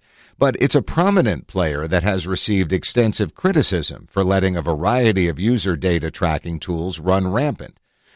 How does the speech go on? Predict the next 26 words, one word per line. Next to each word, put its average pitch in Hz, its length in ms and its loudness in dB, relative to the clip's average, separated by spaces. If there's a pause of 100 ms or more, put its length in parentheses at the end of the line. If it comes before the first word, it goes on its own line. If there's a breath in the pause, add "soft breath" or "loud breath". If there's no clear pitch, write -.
(120)
The 110 80 0
company's 98 540 2
chief 117 300 0
information 95 640 0
security 95 500 2
officer, 78 540 -2
Alex 87 400 -6
Stamos, 98 540 2
noted 92 320 0
on 82 180 -2
Twitter 92 400 2 (260 loud breath)
that 110 140 2
it 117 140 2
doesn't 190 340 4
seem 87 400 0
like 87 280 -4
the 87 100 -2
new 123 180 2
Safari 78 720 -2
will 92 200 -2
block 123 540 0
tracking 110 580 0
pixels 87 640 -4
or 87 200 -2
JavaScript 95 840 0
components, 82 600 -4